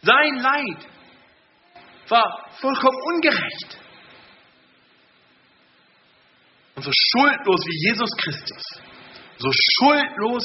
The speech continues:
wie Jesus Christus werden wir niemals leiden. Denn wir sind nicht ohne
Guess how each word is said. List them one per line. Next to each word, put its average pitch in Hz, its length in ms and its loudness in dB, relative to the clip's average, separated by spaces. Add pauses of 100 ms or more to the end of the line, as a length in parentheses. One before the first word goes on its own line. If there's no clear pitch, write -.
(100)
wie 165 280 -4
Jesus 254 240 -2 (120)
Christus 147 360 -4 (340)
werden 156 360 2
wir 240 680 0 (160)
niemals 190 640 4
leiden. 131 480 -6 (2000)
Denn 165 100 2
wir 240 100 2
sind 294 180 0
nicht 214 160 -4
ohne 214 180 -2